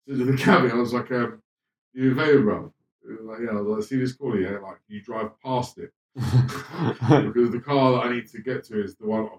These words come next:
Speaker 1: parked on that corner, but just drive past the corner first. I wanna see
Speaker 2: <laughs> If anyone's gathered there.
Speaker 1: Yeah. And he's like, "No, no, just drive here, bro. It's easy." I was like, "Man, just drive past the corner, yeah?"
Speaker 2: <laughs>
Speaker 1: So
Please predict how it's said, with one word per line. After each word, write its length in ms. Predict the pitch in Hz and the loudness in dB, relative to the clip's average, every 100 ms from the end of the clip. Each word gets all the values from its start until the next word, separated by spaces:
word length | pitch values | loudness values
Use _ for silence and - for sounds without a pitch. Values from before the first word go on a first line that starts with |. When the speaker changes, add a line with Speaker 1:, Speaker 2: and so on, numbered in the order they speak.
| _ | _
Speaker 1:
parked 300 | 127 107 - | -10 -10 -12
on 80 | 110 | -14
that 160 | - | -14
corner, 240 | - 117 127 | -12 -6 -6
but 140 | 107 | -6
just 160 | 107 - | -14 -8
drive 260 | 123 120 - | -8 -8 -6
past 320 | 135 131 - | -2 -2 -4
the 60 | |
corner 260 | _ 131 120 | _ -6 -6
first. 480 | - 127 92 - _ _ _ _ _ | -6 -8 -10 -14 _ _ _ _ _
I 40 | 107 | -4
wanna 160 | 107 | -4
see 500 | 104 - 123 95 - _ | -4 -4 -4 -4 -6 _
Speaker 2:
<laughs> 60 | - | -6
If 440 | 127 165 151 127 | 4 10 10 10
anyone's 520 | 143 131 151 147 143 | 10 10 12 12 10
gathered 480 | 131 143 139 131 117 | 10 10 12 10 10
there. 220 | 131 127 156 147 170 | 10 10 10 10 10
Speaker 1:
Yeah. 260 | 139 170 127 - 196 | 8 8 4 0 0
And 80 | 165 | 4
he's 80 | 160 | 4
like, 200 | 175 180 | 4 4
"No, 140 | 247 | 4
no, 60 | 233 | 4
just 180 | 208 - | 2 0
drive 160 | 226 202 | 2 4
here, 200 | 226 233 | 6 8
bro. 180 | 160 139 | 6 4
It's 100 | 190 | 4
easy." 200 | 214 180 | 4 8
I 120 | 202 | 8
was 80 | 214 | 10
like, 140 | 208 | 10
"Man, 320 | 285 - - - | 10 8 6 0
just 220 | - 135 | 6 10
drive 260 | 247 240 226 | 12 10 10
past 300 | 262 262 - | 10 10 8
the 60 | |
corner, 320 | - 247 269 196 | 8 8 10 10
yeah?" 340 | 180 - 135 | 8 8 6
Speaker 2:
<laughs> 0 | |
Speaker 1:
So 480 | 131 175 147 160 | 8 8 8 6